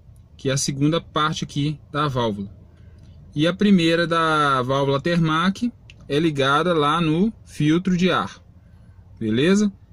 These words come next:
E agora eu vou mostrar no T B I como ela é feita, como é que é a ligação. Então aí fica a referência pra vocês aí, esse diagrama aqui. E meu agradecimento pela contribuição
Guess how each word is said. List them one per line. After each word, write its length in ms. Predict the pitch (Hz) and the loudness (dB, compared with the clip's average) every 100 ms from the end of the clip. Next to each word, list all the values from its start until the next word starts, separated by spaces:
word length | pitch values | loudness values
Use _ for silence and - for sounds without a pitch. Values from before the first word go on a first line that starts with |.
| - | -8
E 80 | 139 | -4
agora 240 | 156 151 | 0 0
eu 60 | 160 | 0
vou 80 | 170 | 0
mostrar 400 | 180 185 156 165 | 0 0 -2 -2
no 80 | |
T 120 | 170 170 | 0 -2
B 120 | 165 151 143 | 0 2 0
I 60 | |
como 200 | 147 156 | 0 -2
ela 200 | 147 147 | 0 -2
é 40 | 143 | -4
feita, 480 | - 127 110 95 - - - - - - | -6 -4 -4 -6 -16 -20 -20 -20 -20 -14
como 120 | 110 | -10
é 40 | |
que 80 | 104 | -6
é 40 | |
a 60 | 117 | -4
ligação. 520 | 120 131 143 - 104 | -2 -2 -4 -4 -4
Então 340 | 98 - 127 139 | -4 -2 0 0
aí 200 | 135 143 | 0 -2
fica 200 | - 147 | -2 -2
a 20 | |
referência 480 | 147 147 143 135 - | -2 -2 -2 -2 -4
pra 100 | 139 | -4
vocês 440 | 143 139 139 135 | -4 -2 -2 0
aí, 200 | 135 92 - - - _ _ _ - - | -2 -2 -8 -20 -20 _ _ _ -18 -10
esse 180 | 110 | -8
diagrama 560 | 117 123 127 117 120 120 | -4 -2 -2 -2 -2 -2
aqui. 240 | 107 92 92 - - - - - - - - - - - - - - - - - - - - - - | -4 -10 -14 -20 -20 -20 -20 -20 -20 -20 -20 -20 -20 -20 -20 -20 -20 -20 -20 -20 -20 -20 -20 -20 -4
E 80 | 139 | 0
meu 200 | 147 170 | 2 2
agradecimento 840 | 180 185 190 190 170 143 165 165 | 2 2 2 2 2 2 0 -2
pela 220 | 156 151 | -2 -2
contribuição 920 | 151 160 165 160 156 - - 180 175 | -2 -4 -4 -2 -2 -2 -2 0 0